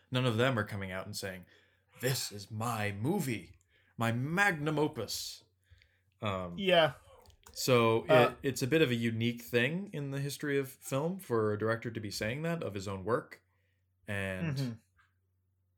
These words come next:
Speaker 1: I guess I can see why. I don't know. That would
Speaker 2: There
Speaker 1: require us to begin talking about it. So I feel like we should
Speaker 2: Yes.
Speaker 1: state our
Speaker 2: So
Speaker 1: basic opinions on The Gold Rush.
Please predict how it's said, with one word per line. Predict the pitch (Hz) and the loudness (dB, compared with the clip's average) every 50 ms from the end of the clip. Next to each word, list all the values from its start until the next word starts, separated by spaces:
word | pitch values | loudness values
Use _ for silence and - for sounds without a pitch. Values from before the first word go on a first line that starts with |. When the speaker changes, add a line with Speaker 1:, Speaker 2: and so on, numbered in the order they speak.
| _ _ _ _ _ - | _ _ _ _ _ -4
Speaker 1:
I | 135 123 123 123 123 120 117 117 117 | 0 4 4 4 4 2 0 -4 -2
guess | - 127 143 - - | 0 0 0 2 0
I | 175 170 | -2 -2
can | - 196 180 | -2 -4 -4
see | - - - 160 160 165 165 | -4 -2 -2 0 0 0 -2
why. | 151 143 127 127 135 160 180 214 233 247 240 - _ _ _ _ _ _ _ _ _ _ _ _ _ _ _ - | -2 0 0 0 2 2 0 -2 -4 -6 -8 -14 _ _ _ _ _ _ _ _ _ _ _ _ _ _ _ 0
I | 139 | 2
don't | 160 165 160 | 2 4 4
know. | 131 95 - - - - _ - | 2 0 -2 -6 -18 -20 _ 2
That | - 151 160 165 | 4 4 6 6
would | 165 156 | 4 4
Speaker 2:
There | 156 | 4
Speaker 1:
require | 139 247 285 277 135 131 | 6 6 6 8 8 6
us | 123 - | 4 2
to | - 127 | 2 0
begin | 120 123 120 123 117 107 | 0 0 2 0 0 0
talking | 110 110 107 104 - 104 98 | 0 -2 -2 -2 -4 -8 -8
about | 90 90 90 85 | -6 -6 -8 -8
it. | - | -8
So | - - 104 | -8 -8 -8
I | 98 | -6
feel | 95 - 113 | -4 -2 0
like | 107 104 98 - | 0 0 -2 -4
we | - 104 | -8 -10
should | 95 - - 95 90 | -10 -8 -10 -6 -2
Speaker 2:
Yes. | 160 156 131 117 107 - - - - - - - - - - | 2 2 2 2 2 -2 -4 -4 -8 -12 -20 -20 -20 -16 -6
Speaker 1:
state | - - - - 104 104 104 | -4 -2 4 6 8 8 10
our | 104 104 101 | 10 10 10
Speaker 2:
So | 104 | 8
Speaker 1:
basic | 107 104 104 113 104 110 | 8 4 2 -2 -4 -4
opinions | 101 - 101 90 85 82 82 87 - - - | -6 -6 -6 -10 -10 -12 -12 -12 -12 -10 -10
on | 95 90 87 82 87 87 | -10 -10 -10 -12 -14 -10
The | - 117 | -10 -10
Gold | 107 95 98 95 | -8 -6 -8 -6
Rush. | 107 107 110 113 - - | -8 -10 -10 -10 -12 -14